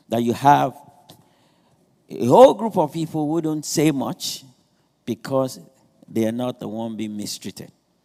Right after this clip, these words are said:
Yeah, and that's why we've had this going on, gone on really for a very long time. This will have stopped because usually the victim don't have much power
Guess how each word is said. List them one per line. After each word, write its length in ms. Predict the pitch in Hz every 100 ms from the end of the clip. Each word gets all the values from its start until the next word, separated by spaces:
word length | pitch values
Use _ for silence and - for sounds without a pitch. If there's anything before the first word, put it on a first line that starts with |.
| _ _ _ _ -
Yeah, 120 | 98
and 100 | 135
that's 200 | 165 202
why 160 | 160 156
we've 240 | 143 113
had 280 | 135 147 113
this 200 | 123 113
going 420 | 110 117 123 117
on, 340 | 107 104 110 107
gone 260 | 135 127
on 180 | 113 110
really 300 | 107 107 98
for 200 | 92 95
a 60 | 95
very 360 | 90 101 101
long 260 | 95 95 95
time. 160 | 101 104
This 220 | 349 359
will 160 | 196
have 120 | 156 151
stopped 420 | - 107 - - _ _ _ _ -
because 580 | 127 - 160 160 156 - _ _ - - _ _ _ -
usually 540 | 311 359 277 202 156
the 160 | 139 135
victim 720 | 139 220 - - 143 143 139
don't 300 | 165 175 180
have 460 | 156 - 151 156 143
much 480 | 147 147 - - -
power 520 | 139 139 120 104